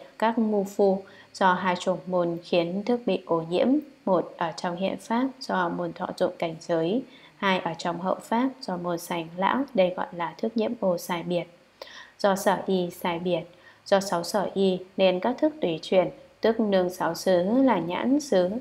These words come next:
sáu thức thân chuyển, như lựa ở thế gian, nương vỏ trấu, vân bò, mạt cưa, mạt cháy, đây gọi là thức sở y sai biệt. Do trụ sai biệt, do bốn thức trụ như kinh nói, có bốn sự nương tựa giữ gìn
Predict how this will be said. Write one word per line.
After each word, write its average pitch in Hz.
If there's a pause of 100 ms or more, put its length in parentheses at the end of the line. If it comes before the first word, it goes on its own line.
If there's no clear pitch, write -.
sáu 175
thức 277
thân 208
chuyển, 180 (500)
như 196
lựa 185
ở 160
thế 165
gian, 190 (420)
nương 190
vỏ 175
trấu, 180
vân 269
bò, 175
mạt 170
cưa, 202
mạt 170
cháy, 196 (440)
đây 196
gọi 190
là 175
thức 240
sở 196 (100)
y 180
sai 175
biệt. 175 (400)
Do 185
trụ 190
sai 180
biệt, 175 (360)
do 180
bốn 180
thức 302
trụ 208 (160)
như 185
kinh 170
nói, 170 (380)
có 190
bốn 214
sự 247
nương 190
tựa 196
giữ 269
gìn 190